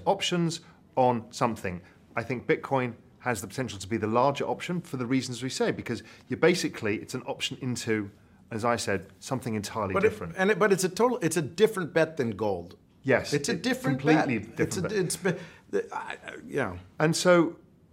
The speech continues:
Speaker 1: so that thesis for you holds up as well from a macro perspective, that if things get ugly and central banks get,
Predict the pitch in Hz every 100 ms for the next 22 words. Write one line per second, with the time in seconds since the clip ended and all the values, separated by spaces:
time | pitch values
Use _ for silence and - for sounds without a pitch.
0 | _ _ - - 165 180 208 - 196 180
1 | 147 - - - - 143 147 131 127 117
2 | 117 104 101 107 101 - 110 107 101 101
3 | 98 - 196 - 123 113 117 - 165 147
4 | - 147 123 107 - 113 107 104 110 117
5 | 107 120 107 104 104 98 113 -